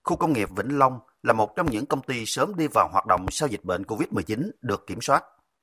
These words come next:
Ngoài việc tích cực thu mua nguồn nguyên liệu để sản xuất, công ty còn đầu tư hơn mười tỷ đồng để mua sắm máy móc thiết bị phục vụ sản xuất và mở rộng kho lạnh với sức chứa mười ngàn tấn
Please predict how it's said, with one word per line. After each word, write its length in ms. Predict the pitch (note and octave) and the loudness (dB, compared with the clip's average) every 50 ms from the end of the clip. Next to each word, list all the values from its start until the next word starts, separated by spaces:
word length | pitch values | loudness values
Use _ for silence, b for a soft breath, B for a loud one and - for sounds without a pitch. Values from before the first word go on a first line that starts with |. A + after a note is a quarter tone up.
| _ - | _ 0
Ngoài 140 | C3 B2 A#2 | 4 4 4
việc 220 | A#2 A#2 A2+ - | 4 2 -4 -2
tích 100 | - - - - | -2 -4 -2 -2
cực 200 | A#2 - - - | -4 -2 0 0
thu 120 | E3 E3 | 0 2
mua 260 | E3 E3 D#3+ D#3+ D#3 | 2 4 4 4 4
nguồn 240 | D3 B2+ A2+ G2+ F#2+ | 2 2 0 0 0
nguyên 160 | B2 C#3 A#2+ | 0 -2 0
liệu 260 | G#2 G2+ F2+ F2 F#2 | 0 0 0 0 -2
để 140 | G2+ - F#2+ | -2 -4 -4
sản 160 | - G2+ G2 | -4 -6 -6
xuất, 180 | - - G3+ A3+ - _ _ _ _ _ - | -4 -2 -2 -2 -2 _ _ _ _ _ -6
công 140 | F3 F3 E3 | -4 -4 -2
ty 120 | F3+ E3+ | -4 -4
còn 180 | - - A#2+ - | -2 -2 0 2
đầu 100 | G2 F#2 - | 0 0 2
tư 160 | C3 C3+ C3 A#2+ | 0 -2 0 2
hơn 220 | B2+ C#3+ C#3 B2+ A#2+ | 2 2 2 2 0
mười 160 | G#2+ G2 F2 | -2 -2 -2
tỷ 180 | - G#2 G#2+ | -4 -6 -4
đồng 240 | C3+ C3 G2+ F2 D#2+ D#2 _ _ | 0 2 0 0 0 -8 _ _
để 180 | - A2+ G2 G#2+ | -6 -4 -2 -2
mua 200 | D3+ D3+ B2+ G#2+ | 0 0 -2 -2
sắm 320 | - - - - F3 F#3+ | 0 0 0 0 0 0
máy 120 | D#3+ D#3 F3+ | -2 -2 0
móc 140 | F#3 G3 - - | 0 -2 -4 -4
thiết 140 | G#3+ G#3 - | -10 -6 -2
bị 300 | - G2 F#2 F2+ F#2 - - | -2 -2 -2 -4 -8 -6 -2
phục 180 | A2+ A2 - | -4 -4 -2
vụ 180 | - F#2+ F#2 F2+ | -4 -8 -6 -6
sản 180 | - F2+ F2 - | -6 -6 -8 -6
xuất 200 | - - A3+ - _ _ _ | -4 -4 -4 -4 _ _ _
và 160 | - G#2+ G#2 | -2 0 0
mở 160 | F#2+ F#2 G2 B2+ C3 | 2 2 2 0 2
rộng 220 | G#2 F2 F2+ F#2 | 0 -2 -2 -4
kho 220 | - - C3 B2 A#2 | -6 -2 0 0 2
lạnh 280 | G2+ E2+ E2 E2+ F2+ - _ _ _ - | 2 0 -2 -2 -8 -16 _ _ _ 0
với 100 | C#3+ D#3+ | 0 2
sức 200 | - G3+ - - | 0 -2 -6 -4
chứa 180 | D3+ D3 F#3 | -4 -4 -4
mười 280 | A3 E3+ C3 A#2+ A2+ G2 | -4 -2 0 0 0 0
ngàn 180 | G2+ G#2+ - | -2 -6 -4
tấn 280 | - - A2 C3+ G#3+ C#4 | 0 0 0 0 0 -8